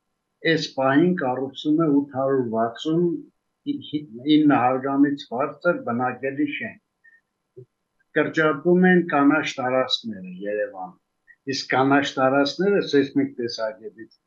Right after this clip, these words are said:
էվակուացիոն տեղերն են, որ մարդիկ ժամանակավորապես այդտեղ մնան, ը, վրաններում կամ տնարներում, այսինքն՝ այդ կանաչ տարածքները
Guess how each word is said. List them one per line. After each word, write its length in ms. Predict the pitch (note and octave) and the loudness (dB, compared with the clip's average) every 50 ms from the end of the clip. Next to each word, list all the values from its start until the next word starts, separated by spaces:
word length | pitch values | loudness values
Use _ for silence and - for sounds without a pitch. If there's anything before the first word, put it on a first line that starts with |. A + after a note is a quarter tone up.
| _ _ _ _ _ - | _ _ _ _ _ 0
էվակուացիոն 960 | D3+ D#3 D#3 D#3 D#3 D3+ D3+ D3 C#3+ C#3+ D3+ D3 D3 - E3 E3+ F3 E3+ F3 D3 | 2 2 4 4 2 2 0 0 0 2 2 0 -2 -2 0 2 2 2 0 0
տեղերն 500 | C#3+ D#3+ D3 C#3 B2+ C#3+ D3 C#3+ D3 D#3 | 0 0 0 2 2 2 4 4 4 2
են, 140 | E3 E3+ E3 | 2 2 0
որ 220 | D3+ D3 C#3+ C#3 C3+ | 0 0 0 2 2
մարդիկ 480 | C#3 C3+ C3+ C#3 C3+ - C#3+ C#3+ C#3 | 2 0 0 -2 -4 -6 -6 -6 -6
ժամանակավորապես 1300 | - - A#2 A#2 A#2 B2 B2 C3 C3 C3 B2+ B2+ C3 C3 C3 C3+ C3+ C3 C3 C3 C3 C3 - C3+ B2+ - - | -6 -8 -8 -8 -6 -6 -6 -4 -4 -4 -2 -2 -2 0 0 2 2 2 2 2 0 0 -2 -4 -4 -4 -4
այդտեղ 420 | - A#3+ A#3+ - - C3 B2+ B2 A#2 | -6 -6 -6 -4 -2 0 0 0 0
մնան, 500 | B2 B2 B2+ C3 C#3+ D3 D3 D3 C#3+ C#3+ C#3+ - - _ _ _ _ _ _ _ _ - | -2 0 0 2 2 4 4 6 4 4 2 0 -8 _ _ _ _ _ _ _ _ -12
ը, 180 | A2+ A2 G#2+ G#2+ G#2+ G#2 | -8 -6 -4 -4 -4 -4
վրաններում 920 | G2+ A#2+ B2 C3 C3+ C3+ C3 B2+ B2 B2 B2+ B2+ B2 B2+ B2+ B2+ B2+ B2+ | -2 0 0 2 2 2 0 0 0 0 0 0 0 -2 -2 -2 -4 -4
կամ 240 | B2 B2+ B2+ B2 A#2+ A#2+ | -4 -4 -4 -2 -4 -4
տնարներում, 840 | A2 C3 B2+ B2+ B2+ B2+ B2+ A#2+ A#2+ B2+ B2+ B2 A#2+ A#2+ B2 A#2 A#2+ | -4 -2 -2 0 0 0 0 0 -2 -2 -2 -2 -2 -4 -6 -4 -2
այսինքն՝ 560 | B2 B2+ - - E3 F3+ F3+ F3 D3+ C#3 C3+ | -2 -2 -2 -4 -4 -4 -4 -4 -4 -4 -4
այդ 160 | C3 C3 - | -4 -4 -6
կանաչ 380 | - C3 C3 C3 C3+ C3+ C3 C3+ | -10 -8 -6 -6 -6 -8 -10 -12
տարածքները 840 | - - B2 B2 B2 C3 C3 - - - D#3 F3 F#3+ F3+ D#3 A#2+ | -10 -8 -6 -4 -4 -4 -6 -6 -6 -4 -2 0 0 0 -2 -2